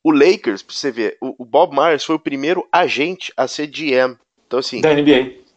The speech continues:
Speaker 1: da N B A. Essa história de cap, o cara sabia navegar. Ele foi o primeiro cara a saber navegar muito bem sobre, com, com isso aí. Bala, o Golden State está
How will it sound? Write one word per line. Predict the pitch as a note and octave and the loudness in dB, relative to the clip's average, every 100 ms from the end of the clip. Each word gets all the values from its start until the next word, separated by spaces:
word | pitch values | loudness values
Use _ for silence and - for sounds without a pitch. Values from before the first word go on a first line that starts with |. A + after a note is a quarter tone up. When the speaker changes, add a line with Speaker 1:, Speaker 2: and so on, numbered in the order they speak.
| _ | _
Speaker 1:
da | C3+ B2+ | 2 2
N | B2+ | 2
B | A2+ F#2 - | -2 -2 -8
A. | _ | _
Essa | A#2 - | -6 -6
história | D3 C#3+ C3 | 0 2 2
de | A2 | -4
cap, | - D#3 E3+ - | 0 2 2 -4
o | - | -14
cara | - G3+ A3 | -2 0 0
sabia | - C#3 B2+ A#2 | 0 -2 2 0
navegar. | A#2+ A2 A2 F#2 D2+ - - | 2 0 -2 -4 -6 -8 -8
Ele | |
foi | - | -4
o | E3+ | -4
primeiro | E3+ C3+ C#3 F3+ F#3 | -4 -8 0 2 2
cara | - D3 C3 | 0 2 2
a | |
saber | - A2+ A2+ | 0 -4 -2
navegar | A2 G#2+ F#2+ G2 | -2 -2 -2 -2
muito | G#2 G2+ - | -2 -10 -8
bem | G2 | -8
sobre, | - G2+ - _ | -8 -12 -14 _
com, | G2 | -20
com | - G2+ | -14 -10
isso | F#2+ - | -10 -4
aí. | F2+ C2+ - _ | -4 -6 -12 _
Bala, | C4+ F#3+ - - - - - - | 2 4 4 0 -6 -10 -16 -14
o | |
Golden | A3 B3+ C#4+ | -2 0 0
State | - B3+ - | 0 -2 -2
está | - - G#3 F4+ | -4 2 4 2